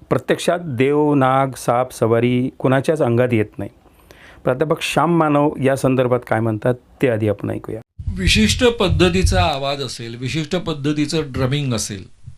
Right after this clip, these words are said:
Speaker 2: आणि त्या वातावरणामध्ये माझी समजूत असेल की माझ्या अंगात येतं, माझ्या अंगात येतं, माझ्या अंगात येईल, तर खरोखर आपल्या अंगात येऊ शकतं. Generally आपल्या सगळ्या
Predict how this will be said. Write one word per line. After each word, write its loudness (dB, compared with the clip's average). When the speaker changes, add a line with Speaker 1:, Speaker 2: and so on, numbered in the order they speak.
Speaker 2:
आणि -6
त्या -4
वातावरणामध्ये -6
माझी -4
समजूत -4
असेल -6
की -10
माझ्या -8
अंगात -8
येतं, -10
माझ्या -8
अंगात -8
येतं, -10
माझ्या -6
अंगात -6
येईल, 0
तर -2
खरोखर 2
आपल्या -4
अंगात -8
येऊ -4
शकतं. -16
Generally 0
आपल्या 0
सगळ्या 0